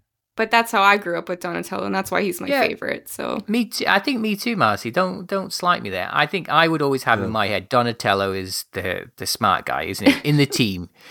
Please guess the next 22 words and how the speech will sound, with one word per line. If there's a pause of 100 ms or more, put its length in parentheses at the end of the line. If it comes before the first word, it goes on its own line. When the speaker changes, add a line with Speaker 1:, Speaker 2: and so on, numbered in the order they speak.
(140)
Speaker 2:
If
we
were
gonna
give (300)
people
their, (220)
their
characteristics,
Donatello
is,
is
the
smart
guy. (680)
I
love (520)
that
scene
in
that
lab